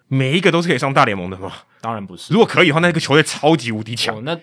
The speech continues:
Speaker 2: 可能比现在道奇队还强个十倍哦。
Speaker 1: 对，就超级无敌强。
Speaker 2: <laughs> 对。
Speaker 1: 可，但事实上就是没有。
Speaker 2: 对。
Speaker 1: 我，我，像我之前应该有提过这个例子吧，就林志伟他在一A的时候，
Speaker 2: 嗯。
Speaker 1: 你去看他一A的队友，
Speaker 2: 嗯。
Speaker 1: 一A队友二十几个、二三十个人，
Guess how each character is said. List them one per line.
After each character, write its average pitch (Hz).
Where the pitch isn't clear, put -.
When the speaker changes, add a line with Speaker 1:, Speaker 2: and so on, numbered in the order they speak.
Speaker 2:
可 143
能 131
比 151
现 147
在 151
道 147
奇 123
队 127
还 123
强 117
个 117
十 98
倍 92
哦。 82
Speaker 1:
对， 117
就 151
超 160
级 143
无 117
敌 113
强。 104
Speaker 2:
<laughs> 95
对。 117
Speaker 1:
可， 110
但 165
事 -
实 170
上 151
就 139
是 139
没 90
有。 80
Speaker 2:
对。 90
Speaker 1:
我， 117
我， 123
像 139
我 120
之 120
前 139
应 135
该 165
有 127
提 104
过 113
这 113
个 117
例 110
子 87
吧， 78
就 113
林 127
志 120
伟 113
他 104
在 120
一 113
A 101
的 98
时 73
候， 76
Speaker 2:
嗯。 107
Speaker 1:
你 120
去 143
看 185
他 170
一 165
A 151
的 139
队 131
友， 73
Speaker 2:
嗯。 110
Speaker 1:
一 208
A 202
队 190
友 147
二 190
十 156
几 123
个、 -
二 180
三 160
十 123
个 104
人， 87